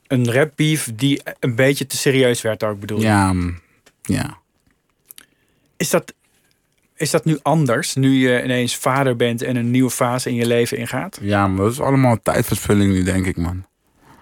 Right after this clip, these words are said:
Speaker 2: Dat is allemaal... Maar het moest wel zo lopen, zeg maar. Het heeft me wel gevormd, zeg maar, aan het einde van de dag. Maar nu... Met wie moet ik, waarom zou ik met iemand rap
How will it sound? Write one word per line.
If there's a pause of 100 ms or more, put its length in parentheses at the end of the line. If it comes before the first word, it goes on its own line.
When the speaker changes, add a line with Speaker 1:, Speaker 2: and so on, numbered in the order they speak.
(160)
Speaker 2:
Dat
is
allemaal... (140)
Maar (680)
het
moest
wel
zo
lopen,
zeg
maar.
Het
heeft
me
wel
gevormd,
zeg
maar,
aan
het
einde
van
de
dag.
Maar (300)
nu... (1700)
Met
wie
moet
ik, (1160)
waarom
zou
ik
met
iemand
rap